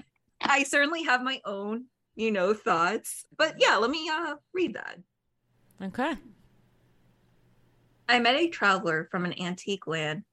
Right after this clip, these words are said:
Speaker 1: who said, "Two vast and trunkless legs of stone stand in the desert. Near them, on the sand,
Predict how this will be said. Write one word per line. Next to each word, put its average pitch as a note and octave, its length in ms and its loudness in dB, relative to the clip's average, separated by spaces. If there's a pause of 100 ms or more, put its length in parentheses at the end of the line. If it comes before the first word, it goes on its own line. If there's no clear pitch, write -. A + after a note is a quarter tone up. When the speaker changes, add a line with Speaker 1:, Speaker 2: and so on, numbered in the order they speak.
(140)
Speaker 1:
who F#3+ 120 0
said, E3+ 440 -2 (320)
"Two C4 300 -4
vast G#3+ 380 4
and F#3 140 -6
trunkless G3 720 -2
legs D#3 280 -2
of E3+ 100 -8
stone D#3 560 -6 (100)
stand F3+ 360 -4
in F3+ 100 -4
the F3+ 80 -6
desert. D3+ 560 -4 (400)
Near G3 240 2
them, E3+ 340 0 (220)
on F3+ 160 2
the E3+ 80 2
sand, D#3 440 -6